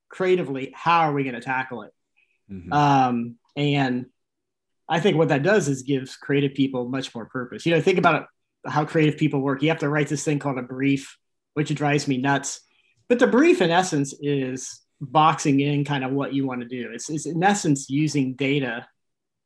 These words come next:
Speaker 1: in a kind of abstract way to say, "Okay,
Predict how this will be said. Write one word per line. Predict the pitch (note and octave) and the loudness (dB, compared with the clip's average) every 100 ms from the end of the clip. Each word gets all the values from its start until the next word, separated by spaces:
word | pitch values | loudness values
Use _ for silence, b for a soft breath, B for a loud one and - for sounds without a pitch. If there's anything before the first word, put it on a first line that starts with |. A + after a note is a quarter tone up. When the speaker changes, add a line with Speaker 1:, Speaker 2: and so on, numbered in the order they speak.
| _ _ - | _ _ -4
Speaker 1:
in | C#3 | -2
a | B2+ | -2
kind | D3 C#3+ | -2 -2
of | |
abstract | B2 C#3 C#3+ - C#3 B2 | 2 2 2 0 -2 -2
way | C#3 C#3+ C3+ | -2 -2 -4
to | C3 | -4
say, | C#3+ C3 | -4 -2
"Okay, | D3+ F3+ C3+ B2+ | -2 0 0 -2